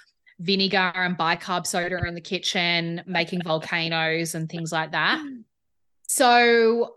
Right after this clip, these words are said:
Speaker 1: I did a science degree, not really knowing what I wanted to specialize in at the time, but I loved the fact that it was so broad. I just kind of tried a whole bunch of different things, stumbled upon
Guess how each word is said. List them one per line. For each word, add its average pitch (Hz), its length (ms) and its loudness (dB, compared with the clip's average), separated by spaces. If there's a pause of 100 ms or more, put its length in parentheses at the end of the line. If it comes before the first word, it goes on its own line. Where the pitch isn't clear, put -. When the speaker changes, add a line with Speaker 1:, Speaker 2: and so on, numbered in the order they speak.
Speaker 1:
I 214 600 2
did 233 160 -6
a 277 40 -6
science 202 480 -4
degree, 208 580 0
not 359 140 -2
really 480 380 2
knowing 254 280 2
what 240 120 0
I 208 100 4
wanted 190 240 -4
to - 80 -10
specialize 185 640 -2
in 190 140 -6
at 180 100 -10
the 196 60 -10
time, 190 460 -2
but 254 100 2
I 180 80 6
loved 190 320 2
the 202 80 -6
fact 180 220 -4
that 185 80 -10
it 170 40 -16
was 170 140 -12
so 180 300 2
broad. 165 580 -2 (320)
I 180 80 -2
just 175 160 -6
kind - 160 -2
of 180 100 -4
tried 175 500 2
a 170 40 0
whole 170 200 0
bunch 165 280 -4
of 165 100 -6
different 160 360 -10
things, 190 560 -4 (480)
stumbled 240 960 2
upon 175 840 -2